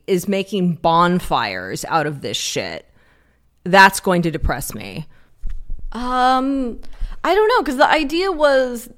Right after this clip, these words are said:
Speaker 2: was it during the spring summer collection that we saw the first Balenciaga box logo shirt? And that was kind of the first indication that this collaboration was coming.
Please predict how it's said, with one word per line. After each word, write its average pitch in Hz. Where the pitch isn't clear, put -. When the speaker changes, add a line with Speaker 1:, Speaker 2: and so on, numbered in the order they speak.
Speaker 2:
was 233
it 247
during 262
the 220
spring 220
summer 202
collection 196
that 180
we 196
saw 190
the 180
first 196
Balenciaga 180
box 180
logo 175
shirt? 190
And 180
that 180
was 185
kind 190
of 175
the 180
first 180
indication 180
that 170
this 156
collaboration 170
was 135
coming. 104